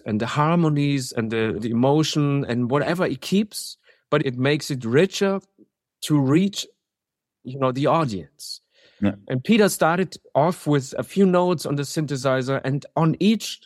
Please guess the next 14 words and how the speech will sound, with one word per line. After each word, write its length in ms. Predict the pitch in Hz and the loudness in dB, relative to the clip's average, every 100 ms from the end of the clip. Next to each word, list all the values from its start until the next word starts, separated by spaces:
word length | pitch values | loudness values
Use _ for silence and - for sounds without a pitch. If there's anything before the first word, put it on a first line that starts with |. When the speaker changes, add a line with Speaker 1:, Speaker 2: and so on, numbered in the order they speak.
| - | -2
Speaker 1:
of 220 | 135 131 | 0 0
the 180 | 135 127 | 0 0
sixteen, 840 | - 208 202 - 165 156 151 147 147 _ _ _ _ - | 0 -4 -4 -4 -2 -2 -2 -6 -12 _ _ _ _ -2
eighteen, 480 | 156 180 - 160 143 | 0 0 0 0 0
twenty 360 | 151 170 160 | 2 2 2
rehearsals, 720 | 151 151 139 185 190 - 143 143 | 2 0 0 0 0 -4 -8 -8
he 80 | |
said, 280 | 143 160 147 - - | -4 -4 -4 -10 -6
"What 220 | 156 151 | -4 -2
could 160 | - 180 | 0 2
I 140 | 156 | 0
add 280 | - 156 147 | -2 -4 -2
more?" 560 | 151 147 180 190 175 139 | 2 4 4 2 0 -2
And 160 | 131 | -2